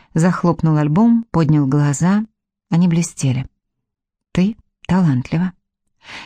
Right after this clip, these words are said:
И зашла речь о том, что надо пробиваться, что это трудно. У нее ничего не получилось в Москве. Ноэль завелся, начал строить планы,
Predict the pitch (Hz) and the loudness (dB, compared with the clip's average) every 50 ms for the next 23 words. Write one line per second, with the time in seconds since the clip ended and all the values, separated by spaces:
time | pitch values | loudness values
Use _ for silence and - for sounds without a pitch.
0 | - - 190 202 202 240 226 - 277 294 285 262 254 240 - 196 190 - 254 262 | -4 0 2 2 2 2 0 0 0 2 2 2 0 0 0 -4 0 2 4 4
1 | 262 - - 180 170 165 165 156 151 147 - 160 147 147 151 147 170 208 226 220 | 4 2 2 0 2 2 2 2 0 0 -2 -2 0 2 2 2 2 2 2 0
2 | 220 - - 175 170 - - 147 147 143 - 147 - - 139 170 202 214 202 180 | -2 -4 -6 -6 -6 -4 -2 -2 -2 0 -2 -4 -4 -2 -2 0 0 2 2 2
3 | 170 170 175 175 - - - - - - _ - 208 226 247 269 285 277 254 262 | 0 0 0 -4 -6 -14 -20 -20 -20 -8 _ 2 4 4 6 6 6 6 4 4
4 | - 233 247 240 240 226 - 220 220 220 - - 240 226 214 - - 196 208 220 | 2 2 4 4 2 2 2 0 0 0 0 0 0 0 0 0 0 0 0 0
5 | 214 - - 185 175 175 156 143 127 131 - - _ _ _ - - - - - | 0 -2 -2 0 2 2 2 2 0 -2 -6 -8 _ _ _ -20 -20 -20 -20 -20
6 | - _ - 170 170 175 175 180 170 156 151 175 165 147 160 185 202 208 190 175 | -20 _ 0 2 4 4 4 4 2 2 2 2 2 2 2 2 2 2 2 0
7 | - - - 131 127 139 156 - 156 180 175 - 180 160 - - 180 170 170 165 | -2 -2 -2 -2 0 0 0 2 0 0 2 0 0 -2 0 0 0 0 0 0
8 | - - 156 156 170 180 180 180 165 156 147 143 | -2 -2 0 2 2 2 2 2 2 2 0 0